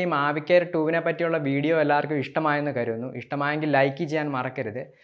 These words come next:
ഒപ്പം തന്നെ ഞങ്ങളെ ഇതുപോലെയുള്ള കൂടുതൽ വീഡിയോസ് ലഭിക്കുന്നതിന് വേണ്ടി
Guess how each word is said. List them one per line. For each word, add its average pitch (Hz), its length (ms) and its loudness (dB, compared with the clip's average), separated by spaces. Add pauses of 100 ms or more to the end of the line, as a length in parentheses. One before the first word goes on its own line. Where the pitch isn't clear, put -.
(360)
ഒപ്പം 165 200 2
തന്നെ 175 140 2 (100)
ഞങ്ങളെ 160 320 2
ഇതുപോലെയുള്ള 160 480 2 (120)
കൂടുതൽ 151 280 0 (180)
വീഡിയോസ് 151 440 0
ലഭിക്കുന്നതിന് 143 540 -4
വേണ്ടി 143 180 -4